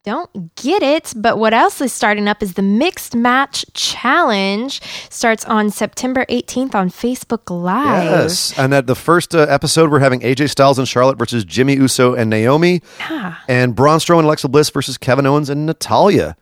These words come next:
Speaker 1: Bringing back Team Little, Little Big?
Speaker 2: Team Little Big, both heels this time, though.
Speaker 1: Yeah.
Speaker 2: Instead of Braun making Alexa a face, I think they're, they're both heels. That's a
Speaker 1: Mm-hmm.
Speaker 2: very interesting dynamic.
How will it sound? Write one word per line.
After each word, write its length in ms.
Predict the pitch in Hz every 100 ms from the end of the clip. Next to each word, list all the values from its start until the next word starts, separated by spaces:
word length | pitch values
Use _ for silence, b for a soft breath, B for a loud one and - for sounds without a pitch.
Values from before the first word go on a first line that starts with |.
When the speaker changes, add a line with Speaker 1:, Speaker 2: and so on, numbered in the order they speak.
| -
Speaker 1:
Bringing 180 | 202 202
back 220 | 208 -
Team 360 | - 226 214 202
Little, 340 | 214 226 214 -
Little 260 | 208 240 269
Big? 240 | 330 403
Speaker 2:
Team 200 | - 156
Little 180 | 165 196
Big, 280 | 147 135 92
both 180 | 165 190
heels 320 | 170 277 196
this 140 | 147
time, 280 | - 120 95
though. 80 | 95
Speaker 1:
Yeah. 280 | 247 453 196 _ -
Speaker 2:
Instead 200 | 113 156
of 140 | 131
Braun 260 | 98 143 147
making 260 | 147 139 143
Alexa 340 | 131 139 -
a 60 | 131
face, 400 | - 143 175 123
I 80 | 104
think 160 | 123
they're, 160 | 120 101 -
they're 180 | 104 107
both 240 | 104 127
heels. 200 | 127 160
That's 180 | 135 -
a 260 | 107 98 95 _ _
Speaker 1:
Mm-hmm. 600 | 208 240 269 311 370 -
Speaker 2:
very 100 | 139
interesting 320 | 104 104 143 139
dynamic. 580 | 156 185 247 262 -